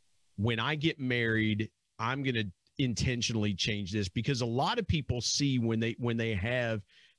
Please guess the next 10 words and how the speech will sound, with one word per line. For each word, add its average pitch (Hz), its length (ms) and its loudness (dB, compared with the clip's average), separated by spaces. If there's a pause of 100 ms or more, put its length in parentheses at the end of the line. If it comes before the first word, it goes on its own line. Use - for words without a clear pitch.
(120)
dysfunctional 113 680 0
families 98 500 -2
or 101 80 2
they 98 180 2
have 101 420 0 (480)
situations 107 680 0
like 92 220 -2
yours, 107 480 0
they 101 140 0
go, 98 380 -2